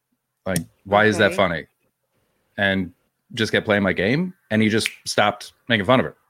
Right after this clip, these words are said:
Speaker 1: He was like, "Oh, yeah, it does matter." Fair enough.
Speaker 2: Oh,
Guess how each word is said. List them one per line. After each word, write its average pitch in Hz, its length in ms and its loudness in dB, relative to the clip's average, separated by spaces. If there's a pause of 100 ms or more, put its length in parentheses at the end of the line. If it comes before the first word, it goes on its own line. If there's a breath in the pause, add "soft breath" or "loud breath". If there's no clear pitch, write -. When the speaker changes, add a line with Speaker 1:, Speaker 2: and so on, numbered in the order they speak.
(100)
Speaker 1:
He 110 60 -8
was 104 100 -2
like, 101 120 2
"Oh, 196 80 6
yeah, 233 260 4 (680)
it 123 60 -6
does 190 160 0
matter." 85 320 -4 (800)
Fair 254 420 2
enough. 220 160 0
Speaker 2:
Oh, 220 240 -8